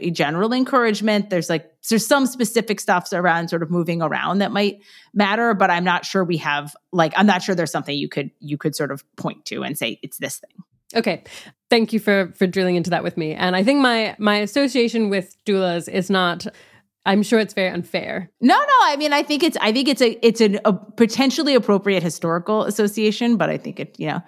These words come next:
Speaker 1: turns out.
Speaker 2: Yeah, not the case now. I'm interested in the C-section question. A lot of people really want to have a vaginal birth.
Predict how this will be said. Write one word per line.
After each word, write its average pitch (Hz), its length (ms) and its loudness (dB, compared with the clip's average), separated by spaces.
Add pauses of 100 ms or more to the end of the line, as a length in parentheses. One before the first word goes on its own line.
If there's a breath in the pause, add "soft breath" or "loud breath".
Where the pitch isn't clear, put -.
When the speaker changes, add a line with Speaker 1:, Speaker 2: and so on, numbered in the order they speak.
(360 soft breath)
Speaker 1:
turns - 260 -10
out. - 180 -4
Speaker 2:
Yeah, 190 160 0 (160)
not 185 180 -2
the 185 60 -8
case 185 180 -4
now. 214 240 0 (680)
I'm 214 160 0
interested 302 380 0
in 233 80 4
the 208 80 2
C-section 196 560 -2
question. 165 720 -4 (400 soft breath)
A 208 80 4
lot 214 280 2
of 262 120 -4
people 220 640 0 (220)
really 196 280 0
want 180 460 -2
to - 80 -16
have 170 140 -2
a 170 40 2
vaginal 156 380 -4
birth. - 500 -4